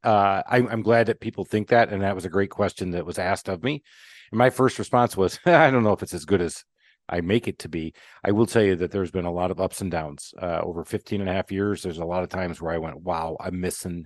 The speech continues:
the mark. I'm not looking at these like I should be." But I would, uh, I would recommend to everybody is,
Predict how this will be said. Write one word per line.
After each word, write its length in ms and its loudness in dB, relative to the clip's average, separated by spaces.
the 80 -4
mark. 400 -10
I'm 200 -4
not 280 0
looking 320 -4
at 160 -10
these 260 -8
like 140 -6
I 100 -10
should 260 -6
be." 260 -16
But 240 4
I 120 8
would, 240 6
uh, 260 6
I 100 4
would 160 4
recommend 440 4
to 60 2
everybody 640 -2
is, 680 -6